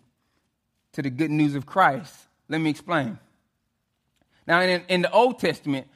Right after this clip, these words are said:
all believers are required to give one-tenth of their income to the poor. That, that's, in other words, that's ten percent not for you,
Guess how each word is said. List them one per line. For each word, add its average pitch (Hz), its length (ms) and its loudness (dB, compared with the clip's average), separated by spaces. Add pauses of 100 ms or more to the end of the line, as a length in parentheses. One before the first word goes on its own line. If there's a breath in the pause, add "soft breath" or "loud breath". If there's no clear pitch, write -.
(240 soft breath)
all 170 240 4
believers 160 720 -2 (1160)
are 156 120 4
required 151 580 2
to 143 40 -4
give 139 220 -2
one-tenth 165 720 -2 (880)
of 147 100 -6
their 160 120 -2
income 170 460 0
to 151 100 -8
the 135 60 -6
poor. - 440 -6 (1400)
That, 165 220 2
that's, 165 340 0
in 156 140 2
other 208 220 4
words, 185 260 2
that's 160 220 -2
ten 240 220 0
percent 170 460 -2
not 190 320 2
for 233 80 -6
you, 156 420 0